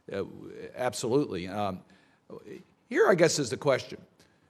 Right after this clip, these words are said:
Yesterday, we heard from both witnesses that the U S should be pretty aggressive in making sure Iran complies with the letter of everything that's said in this agreement and be prepared to, to start taking action. Iran's past activities show that they test us. They try to push the envelope as far as they can.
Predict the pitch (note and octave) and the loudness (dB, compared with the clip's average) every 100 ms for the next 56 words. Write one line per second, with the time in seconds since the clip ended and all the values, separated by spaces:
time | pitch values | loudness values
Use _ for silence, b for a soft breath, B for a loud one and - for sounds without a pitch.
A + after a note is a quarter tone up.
0 | b - F3+ G#3 G3 D#3+ D3 C#3 C3 C3+ | b 0 4 6 4 6 6 6 2 2
1 | C#3+ C#3+ A#2 D3+ C#3 C#3 A#2+ B2+ C3 A#2 | 2 0 2 4 4 0 -2 -6 -6 -4
2 | A2+ G#2+ C3+ C#3 A2 B2 A#2 G#2+ C3+ A#2 | -2 -2 0 2 0 -4 -10 -6 -2 -2
3 | G2+ A2+ A#2+ A2+ G#2+ G#2 G#2 G#2+ G#2 - | 0 0 0 -2 -2 -2 -4 -6 -8 -4
4 | G#2+ G#2 G#2+ G#2+ G#2+ G2+ G#2 G#2 G#2+ G2+ | -2 -2 -2 -4 -6 -8 -4 -2 -2 -4
5 | G#2 - - G2 G#2 A#2+ A2 G2+ F#2+ - | -10 -12 -8 -4 0 0 2 -2 -4 -8
6 | - C#3+ B2+ A#2 G#2 - A2+ G#2 F#2+ G#2 | 0 2 2 0 -4 -2 -2 0 -4 -8
7 | F#2 G#2 G2 F2+ F#2 - F#2 A2+ G#2 F2 | -6 -4 -4 -6 -6 -8 -4 -2 -2 -4
8 | - _ - - G#2 G#2 G2 F#2 G2 F#2+ | -18 _ -10 -4 -4 -2 -6 -4 -6 -6
9 | F#2+ - - b b b b A#2 B2+ C3 | -8 -14 -20 b b b b 0 2 2
10 | A2+ D3 C#3 B2+ A#2+ - A#2 A#2 G#2 - | 0 2 2 2 0 0 -2 -2 -2 0
11 | A#2+ G#2 G2+ A2 G2+ A2+ G2+ - - - | 2 2 0 -2 -2 -2 -2 -6 -12 -12
12 | - - F#2+ - G#2 G2 F#2+ A#2 G#2+ G#2+ | -12 -8 -8 -4 -2 -2 -4 -6 -4 -4
13 | G#2+ G2+ G2 E2+ - G#2 F#2+ F#2+ E2 D#2 | -4 -4 -4 -6 -6 -4 -2 -4 -8 -6
14 | C3+ F#2+ - | -6 -6 -8